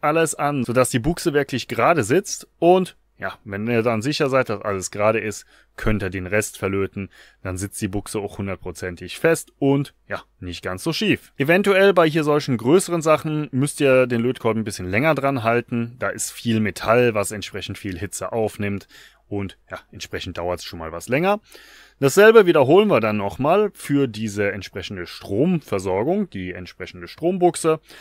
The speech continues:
Auch hier am besten wieder erst einen festlöten, dann das Ganze nochmal heiß machen, gerade drücken. Und wenn's dann so auf dem Board sitzt, wie ihr das haben wollt, könnt ihr die restlichen Pins verlöten und das Ding sitzt fest.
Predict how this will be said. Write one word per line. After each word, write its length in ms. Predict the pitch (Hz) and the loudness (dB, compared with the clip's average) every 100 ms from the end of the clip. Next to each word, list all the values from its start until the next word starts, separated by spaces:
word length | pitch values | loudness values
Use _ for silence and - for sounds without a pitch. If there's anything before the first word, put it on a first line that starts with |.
| - - | -16 2
Auch 220 | 143 143 | 4 4
hier 420 | 143 160 151 151 _ _ _ | 6 8 8 4 _ _ _
am 120 | 117 | -2
besten 320 | 113 135 139 117 | 0 0 -2 0
wieder 260 | 110 110 | 2 2
erst 280 | 110 110 - - | 0 -4 -6 -2
einen 400 | 101 127 131 113 | 2 2 2 0
festlöten, 840 | 117 135 - 123 127 117 127 120 _ _ | 0 0 0 0 0 -2 -4 -6 _ _
dann 140 | - 117 | -2 0
das 120 | 113 | 0
Ganze 260 | 113 107 110 | 0 -2 -6
nochmal 320 | 98 95 92 | -6 -4 2
heiß 320 | 113 117 - | 4 4 0
machen, 400 | 107 104 104 95 - _ _ - | -4 -4 -6 -10 -16 _ _ -12
gerade 520 | 98 87 98 107 104 | -8 0 2 4 2
drücken. 560 | 98 110 - 104 92 _ _ _ | -2 -4 -2 -4 -6 _ _ _
Und 220 | 175 180 | 2 4
wenn's 240 | 127 123 - | 4 2 0
dann 140 | 117 | -2
so 140 | 107 113 | 2 0
auf 120 | 90 | 0
dem 100 | 98 | -2
Board 260 | 101 104 | 0 0
sitzt, 260 | - 101 - | -2 -10 -8
wie 80 | 98 | -8
ihr 80 | 87 | -8
das 180 | - | -4
haben 280 | 104 104 101 | 0 0 0
wollt, 300 | 98 95 - _ _ - | -2 -4 -6 _ _ -2
könnt 200 | 165 156 | 0 2
ihr 60 | |
die 80 | 123 | 2
restlichen 500 | 117 127 - 110 110 | 2 0 -4 -6 -6
Pins 280 | 110 104 - | -4 -6 -6
verlöten 560 | 98 101 104 - 101 - _ _ - | -4 0 -2 -2 -12 -12 _ _ -14
und 140 | 95 | -10
das 160 | 95 - | -10 -12
Ding 180 | 85 | -12
sitzt 320 | 85 123 - - | -8 -6 -8 -8
fest. 420 | 98 - - | -8 -8 -14